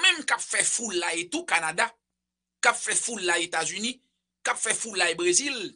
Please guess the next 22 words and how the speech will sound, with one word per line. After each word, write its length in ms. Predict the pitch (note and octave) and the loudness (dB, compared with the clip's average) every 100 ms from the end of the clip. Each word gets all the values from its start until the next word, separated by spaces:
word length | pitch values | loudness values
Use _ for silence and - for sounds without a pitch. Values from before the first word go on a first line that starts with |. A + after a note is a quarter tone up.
| _ _ _ _ _ _ _ _ _ | _ _ _ _ _ _ _ _ _
ki 140 | D4+ F4 | -4 2
fè 160 | A#3+ G3+ | 2 2
jèn 580 | - - A3 D4 D4 C4+ - A3+ | 4 4 6 6 4 2 4 4
Ayiti 420 | A#3 - - F#3 | 4 4 4 6
a 80 | G3+ - | 0 0
panse 400 | G3+ D#3+ - C#4 | 0 6 6 6
ke 100 | F#3 - F3 | -2 -4 -6
Etazini 420 | - F3 F3 F3+ | -2 -2 0 -2
se 80 | E3+ | -2
paradis. 420 | D3+ C3+ G#2+ - - _ _ _ _ _ _ _ _ _ _ _ _ _ _ _ _ _ _ _ _ _ _ _ _ _ _ _ _ _ _ _ _ _ _ C#3 | -2 -2 -4 -12 -16 _ _ _ _ _ _ _ _ _ _ _ _ _ _ _ _ _ _ _ _ _ _ _ _ _ _ _ _ _ _ _ _ _ _ -12
I 80 | - | 2
pa 140 | F#3 A3 | 4 6
wè 100 | C4 | 4
l 80 | G3+ | 2
pa 80 | F#3+ | -4
tande, 280 | F3 G#3+ D#4 - _ _ _ _ _ _ _ _ - | -2 0 0 -2 _ _ _ _ _ _ _ _ -18
li 140 | E3 A#3+ | -4 2
oblije 440 | B3+ D4 C#4 F#4+ | 2 2 0 4
al 140 | C4+ A#3+ | 4 4
nan 80 | F3 | 0
paradis, 340 | D#3 - | 0 -4
ya. 80 | - | -8